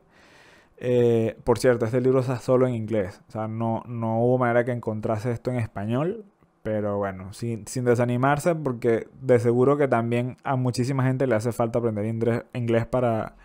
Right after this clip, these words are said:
expandir, eh, sus oportunidades de trabajo. Eso es importantísimo también. Pero bueno, esto, eso es otro tema, como les dije. Eventualmente este libro a lo mejor lo traducen,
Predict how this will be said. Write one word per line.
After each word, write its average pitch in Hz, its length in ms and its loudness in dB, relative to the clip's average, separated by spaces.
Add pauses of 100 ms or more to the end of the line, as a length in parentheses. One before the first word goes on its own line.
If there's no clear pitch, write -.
(160)
expandir, 110 760 0 (840)
eh, 120 480 2
sus 120 160 2
oportunidades 110 640 0
de 120 80 0
trabajo. 95 480 -2
Eso 107 180 -8
es 110 60 -4
importantísimo 107 800 -6
también. - 480 -14
Pero 117 140 -2
bueno, 110 200 -4 (240)
esto, 120 220 -2
eso 110 160 -4
es 110 180 -6
otro 117 320 2
tema, 101 280 -2
como 101 200 -8
les 98 160 -8
dije. 104 240 -10 (1700)
Eventualmente 135 1040 4
este 139 180 2
libro 143 200 6
a - 20 4
lo 143 100 4
mejor 117 160 4
lo 123 100 6
traducen, 104 560 2